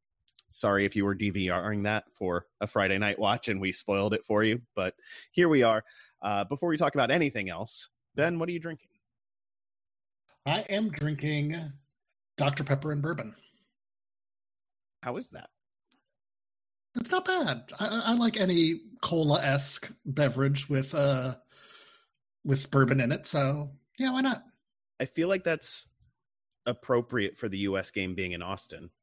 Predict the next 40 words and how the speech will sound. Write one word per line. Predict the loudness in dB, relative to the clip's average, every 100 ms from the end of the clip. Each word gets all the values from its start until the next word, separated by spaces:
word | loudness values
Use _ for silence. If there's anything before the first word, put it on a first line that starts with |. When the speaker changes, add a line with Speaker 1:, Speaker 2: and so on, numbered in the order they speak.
| _ -18
Speaker 1:
especially. | -10 -10 -8 -12 -14 _ _ -6
Doctor | -4 -4
Pepper's | -4 -4 -4
a | -6
Texas | -8 -10 -10 -10
thing. | -10 -2
Speaker 2:
Yeah, | -2 -2 _ -6
Speaker 1:
It, | 0
Speaker 2:
I |
know. | 2
Speaker 1:
it |
is | 4 4
national, | 2 0 -2 -4
but | 0 0
it | 0 0
is | 0 0 -2
especially | -2 -2 -4 -2 -4
Texas. | -6 -10 -10 -8 -6 -6 -10 _ _ _ _ _ _ _ _ _ _ _ _ _ _ _ _ _ _ _ _ -4
Speaker 2:
Yeah, | -2
sure. | 0 -2 -4 _ _ _ _ _
That's | 2 4
Speaker 1:
Yeah. | 4
Speaker 2:
why |
I | 4
did | 2
it, | -2 -4
of | 0
course. | 2 4
Speaker 1:
To-, | 4 2 4
totally | 6 8 6
on | 4 0
purpose. | -2 -2 -4 -2
Speaker 2:
<laughs> | 0
Speaker 1:
Totally, | 0 2 0 0
Speaker 2:
Yeah. | 0 0
Speaker 1:
totally | 0 -4
thought | -4 -6 -4
that | -6 -6
out. | -8 -14 _ _ _ -20 -20 -16 -14 -10
Uh, | -4 -2 0 0 -2